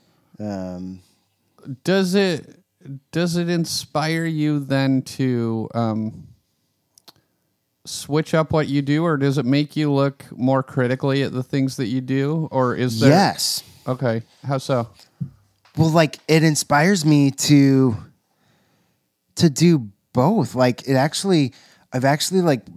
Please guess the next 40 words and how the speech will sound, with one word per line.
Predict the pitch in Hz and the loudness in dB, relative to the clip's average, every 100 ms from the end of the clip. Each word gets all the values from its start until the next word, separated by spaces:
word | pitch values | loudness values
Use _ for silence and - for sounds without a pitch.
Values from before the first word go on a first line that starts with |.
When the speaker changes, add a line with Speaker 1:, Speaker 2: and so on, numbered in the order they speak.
| 107 | 0
Speaker 1:
been | 139 127 120 | 0 2 0
revigorated | 123 113 147 180 139 113 117 113 | 0 2 0 2 0 2 0 -2
to, | 117 | -2
like, | 110 - - _ _ | -2 -4 -14 _ _
wow, | 143 202 180 | -4 0 0
you | 113 123 | 0 0
know, | 143 | 0
the | 143 | 0
way | 151 | 0
that | 170 156 | 0 -2
we've | 139 120 - | -2 -4 -8
been | 135 123 | -4 -2
doing | 117 160 165 | -2 -2 -2
things | 117 110 104 | -4 -4 -4
is, | 113 107 - - _ _ _ _ _ _ _ _ | -4 -4 -6 -12 _ _ _ _ _ _ _ _
might | 135 | -4
be | 131 | -4
fine. | 127 135 143 98 | -4 -4 -4 -4
There's, | 90 113 107 | -6 -8 -4
like, | 117 104 | -4 -4
maybe | 120 127 | -4 -2
there's | 143 120 | -2 -2
actually | 123 - 127 | -4 -4 -6
nothing | 123 117 123 | -6 -6 -6
wrong | 120 147 139 | -4 -4 -4
with | 101 | -6
it. | 98 90 - - - _ | -6 -8 -14 -20 -20 _
But | 147 165 | 0 2
then | 151 | 4
it | 139 | 4
also | 139 220 - 131 | 2 0 -2 -2
inspires | 120 - 117 117 117 | -2 -6 -4 -4 -4
me | 127 | -6
to | 123 | -6
take | 117 127 123 | -4 -4 -4
a | |
critical | - 123 120 123 110 | -4 -2 -2 0 0
look | 113 - | 0 -2
and | 101 117 117 107 | -4 -2 0 -2
to | - 113 110 113 | -2 0 0 0